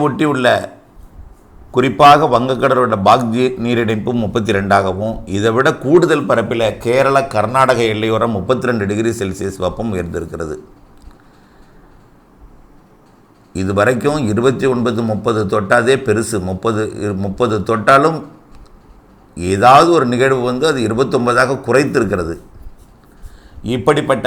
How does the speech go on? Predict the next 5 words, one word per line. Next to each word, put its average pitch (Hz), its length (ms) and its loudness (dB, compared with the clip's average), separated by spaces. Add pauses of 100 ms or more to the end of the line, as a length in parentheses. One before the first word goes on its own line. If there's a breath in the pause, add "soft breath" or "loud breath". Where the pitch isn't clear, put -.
(120)
வெப்பம் 156 380 0 (180)
தொடர்ந்து 139 420 2
முப்பதாகவும், 110 720 2 (1300)
முப்பத்தி 107 460 0 (140)
ஒன்றாகவும், 104 680 2